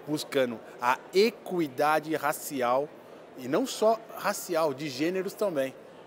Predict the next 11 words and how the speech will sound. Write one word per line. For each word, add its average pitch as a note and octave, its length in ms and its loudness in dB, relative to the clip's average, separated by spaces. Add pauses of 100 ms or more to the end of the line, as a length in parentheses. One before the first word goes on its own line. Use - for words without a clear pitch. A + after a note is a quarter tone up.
(320)
Então, C3 260 2
é, C3+ 280 2
é, B2+ 140 4
é C3+ 80 4
uma C#3+ 180 2
batalha C#3 600 2 (240)
grande. E3+ 500 0 (420)
Hoje D3+ 260 2
nós C3 160 -2
estamos C3+ 480 -2
aí C#3 400 0